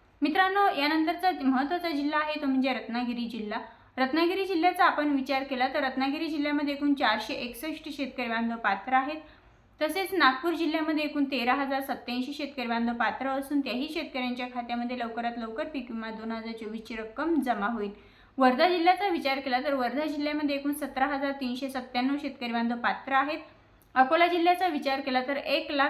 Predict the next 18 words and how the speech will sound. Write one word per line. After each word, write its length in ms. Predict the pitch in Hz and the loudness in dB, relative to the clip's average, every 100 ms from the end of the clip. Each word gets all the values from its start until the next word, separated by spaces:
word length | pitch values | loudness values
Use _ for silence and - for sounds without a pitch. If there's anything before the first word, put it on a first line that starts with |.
| 294 | 0
सातशे 340 | 311 294 - 269 | -6 -6 -4 -4
चोवीस 360 | 269 240 302 | -2 -2 -4
शेतकरी 320 | 320 - 254 | -6 -4 -4
बांधव 280 | 240 233 240 | -2 0 0
अकोला 340 | 233 226 233 233 | 0 -2 -4 -4
जिल्ह्यातील 480 | 233 226 226 233 | -4 -4 -6 -6
पात्र 340 | 233 208 208 254 | -4 -2 -2 0
आहेत, 220 | 254 294 | 0 0
त्यांच्याही 480 | 294 240 220 254 311 | -4 -4 -4 -6 -4
खात्यावरती 500 | 302 247 240 233 240 | -4 -4 -6 -6 -8
लवकरात 340 | 220 208 254 285 | -8 -6 -6 -4
लवकर 280 | 240 226 233 | -6 -6 -8
पीक 240 | 233 226 | -8 -8
विम्याची 320 | 226 220 220 | -8 -8 -8
रक्कम 440 | 214 214 294 339 262 | -12 -8 -2 0 0
जमा 280 | 233 208 | 0 -4
केली 340 | 220 226 214 208 | -6 -8 -10 -10
जाईल. 160 | 214 | -10